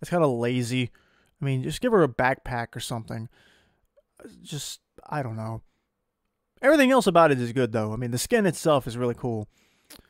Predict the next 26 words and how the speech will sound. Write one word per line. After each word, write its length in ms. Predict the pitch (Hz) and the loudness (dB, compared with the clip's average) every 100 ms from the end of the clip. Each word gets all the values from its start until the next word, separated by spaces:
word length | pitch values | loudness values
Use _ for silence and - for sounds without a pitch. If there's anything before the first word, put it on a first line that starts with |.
| _ _ | _ _
So, 200 | _ 135 | _ -8
uh, 180 | 117 113 110 | -6 -8 -4
we'll 120 | 190 | 0
move 200 | 247 226 | 4 6
on 180 | 214 185 | 6 4
from 220 | 151 123 | 2 0
Black 260 | 135 139 135 | 0 0 0
Widow 260 | 127 120 | -2 -2
now 380 | 113 113 113 110 - | -2 -4 -4 -6 -4
to 320 | 139 131 120 | -2 -2 -2
the 180 | 123 127 | 2 4
other 220 | 240 233 | 4 0
skin, 420 | - 151 135 151 | -2 -2 -2 -2
the 100 | 127 | -4
one 200 | 135 143 | -2 -2
that's 260 | 135 127 - | -2 -4 -10
currently, 640 | - 165 196 180 151 147 | -6 -4 -2 -2 -2 0
or 240 | 139 131 120 139 | -2 -2 -6 0
was, 560 | 135 175 151 135 - - _ _ _ _ _ _ | 6 6 6 2 -8 -18 _ _ _ _ _ _
the, 180 | 143 135 | -6 -4
uh, 320 | 127 120 117 113 _ _ _ | -2 -4 -6 -10 _ _ _
center 220 | - 151 | -4 -2
of 80 | 131 | 0
attention 500 | 123 143 131 143 135 _ _ _ _ _ - | -2 -4 -2 -4 -6 _ _ _ _ _ -6
and 500 | 139 127 120 117 - _ _ _ _ _ _ _ _ | -2 0 -2 -4 -10 _ _ _ _ _ _ _ _
competition, 640 | - 139 123 139 165 170 | -4 -4 -2 -4 -4 -6